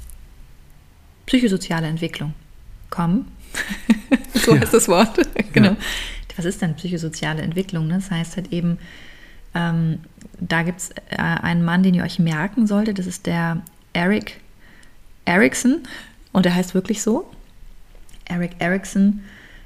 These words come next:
Speaker 1: ähm, kann man sich merken, ähm, das könnt ihr also in die fünfziger Jahre verorten.
Speaker 2: Noch nie gehört. Erik Erikson?
Speaker 1: Ja, man spricht meistens ja immer nur von den Nachnamen Erikson. Und das, man muss halt dann immer fragen, wen meinen wir denn? Milton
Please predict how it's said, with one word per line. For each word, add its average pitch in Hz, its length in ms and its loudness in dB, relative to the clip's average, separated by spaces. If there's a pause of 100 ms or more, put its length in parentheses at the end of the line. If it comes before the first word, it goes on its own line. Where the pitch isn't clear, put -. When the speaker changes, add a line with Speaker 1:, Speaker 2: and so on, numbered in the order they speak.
(140)
Speaker 1:
ähm, 180 480 2
kann 190 140 2
man 196 160 4
sich 196 160 -2
merken, 185 640 0 (200)
ähm, 170 560 -2
das 180 400 -8 (360)
könnt 180 200 -2
ihr 170 60 -4
also 175 160 -4
in 160 80 -4
die 175 120 -4
fünfziger 190 640 -4
Jahre 165 300 0
verorten. 208 580 0 (580)
Speaker 2:
Noch - 80 0
nie 101 180 4
gehört. 95 380 4 (100)
Erik 113 420 2
Erikson? - 640 -2
Speaker 1:
Ja, 196 200 2 (180)
man 180 220 2
spricht - 280 0
meistens 208 380 2
ja 196 80 0
immer 185 140 4
nur 185 80 2
von 190 140 0
den 180 100 4
Nachnamen 170 680 0
Erikson. 170 520 0
Und 143 60 -2
das, 160 100 -2
man 170 120 2
muss 175 160 0
halt 175 120 -2
dann 175 100 0
immer 185 200 2
fragen, 175 420 2
wen 180 200 6
meinen 190 320 6
wir 175 60 4
denn? 156 240 0
Milton 220 400 6